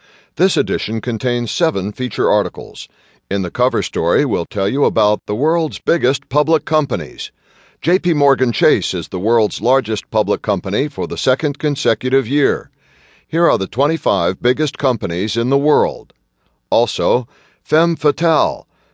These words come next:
the very unconventional story of Lynn Tilton. Next, Silent Stan. You won't hear Stan Kroenke say it,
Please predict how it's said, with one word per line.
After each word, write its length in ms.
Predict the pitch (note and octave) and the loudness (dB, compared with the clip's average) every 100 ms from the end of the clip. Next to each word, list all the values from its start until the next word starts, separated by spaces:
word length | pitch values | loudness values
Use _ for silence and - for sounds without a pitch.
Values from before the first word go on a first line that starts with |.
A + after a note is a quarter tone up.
| _ | _
the 100 | F#2 | -4
very 400 | F2 C3+ C3 A2+ | 2 4 4 2
unconventional 840 | B2+ C#3+ C3 A2+ C#3 C#3+ A2+ F#2+ | 0 0 -2 0 2 2 0 -2
story 540 | F2 - G2+ G2 C#3 D3 | -4 0 2 4 2 2
of 200 | B2+ B2 | 0 0
Lynn 280 | C3+ D#3 D3 | 0 0 0
Tilton. 640 | D#3+ D#3+ - - B2 - _ _ _ _ _ _ | 2 0 0 -8 -12 -20 _ _ _ _ _ _
Next, 520 | F#2 A2+ G#2+ D3+ - _ _ _ _ _ | -2 0 2 -2 -8 _ _ _ _ _
Silent 520 | - F3 F#3+ F3 D3 | -4 0 2 2 0
Stan. 540 | - E3+ E3 A#2+ C#2 - _ _ _ _ | -2 0 2 0 -4 -12 _ _ _ _
You 140 | F#2 A2 | -6 0
won't 240 | D3 D#3 | 2 2
hear 180 | C#3 B2+ | 2 0
Stan 380 | - B2 A#2 G#2+ | 0 0 0 0
Kroenke 480 | C3 C3 C3 F2 | 0 0 -2 -8
say 280 | E2 C#3+ D3+ | -4 0 2
it, 180 | F#2+ G#2+ | 2 0